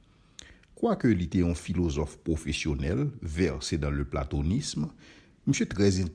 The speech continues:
monsieur était très impressionné par le courage que chrétiens ont démontré en face de la mort. Et c'est ainsi que monsieur ta pral konvèti li menm dan le krisyanism an lan san trant, sou enfliyans yon bon zanmi l,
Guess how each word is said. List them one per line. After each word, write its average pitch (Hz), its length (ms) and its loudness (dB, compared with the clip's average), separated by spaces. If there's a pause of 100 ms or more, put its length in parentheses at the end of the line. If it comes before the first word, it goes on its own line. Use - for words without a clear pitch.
(100)
monsieur - 140 -4
était 185 140 4
très 98 260 4
impressionné 95 720 2
par 85 240 2
le 78 60 0
courage 82 680 2
que - 80 -2
chrétiens 80 600 0
ont 78 160 0
démontré 78 600 0
en 76 80 -2
face 71 360 -2
de 69 120 -2
la 67 180 0
mort. 65 480 -6 (720)
Et 90 80 0
c'est 85 220 0
ainsi 110 340 -2
que 87 300 0 (220)
monsieur 87 260 0
ta 80 80 0
pral 85 320 0
konvèti 85 640 0
li 110 160 2
menm 71 400 -2
dan 78 160 0
le 78 80 -2
krisyanism 85 840 -2
an 82 120 2
lan 73 160 -2
san 76 240 -2
trant, - 320 -2 (400)
sou - 320 0
enfliyans 113 680 2
yon 92 140 2
bon 90 200 2 (100)
zanmi 101 300 0
l, 82 140 0